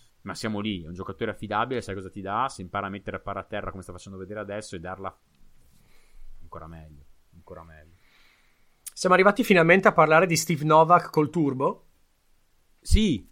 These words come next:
Speaker 1: sì, sì, sì, sì, ce l'ho, Duncan Robinson, Duncan Robinson. Allora, Duncan Robinson,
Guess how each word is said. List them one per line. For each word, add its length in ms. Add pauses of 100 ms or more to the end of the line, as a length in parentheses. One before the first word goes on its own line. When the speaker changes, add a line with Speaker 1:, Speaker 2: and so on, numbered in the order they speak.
Speaker 1:
sì, 260 (220)
sì, 160
sì, 200
sì, 180
ce 100
l'ho, 140
Duncan 340
Robinson, 640
Duncan 280
Robinson. 520 (240)
Allora, 440
Duncan 300
Robinson, 600